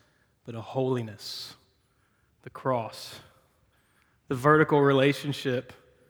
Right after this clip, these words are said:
between man and God, which changes every relationship that we have here on earth.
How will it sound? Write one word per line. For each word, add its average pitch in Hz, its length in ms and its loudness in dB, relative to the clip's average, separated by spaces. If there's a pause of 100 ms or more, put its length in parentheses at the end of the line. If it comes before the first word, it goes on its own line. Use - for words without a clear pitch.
(440)
between 127 380 -2
man 131 480 0 (680)
and 120 140 -10
God, 117 380 -4 (1040)
which - 240 -8
changes 131 640 0 (260)
every 139 220 0
relationship 131 720 0
that 120 120 -12
we 120 120 -10
have 107 380 -12 (360)
here 127 200 -4
on 117 120 -4
earth. 101 220 -12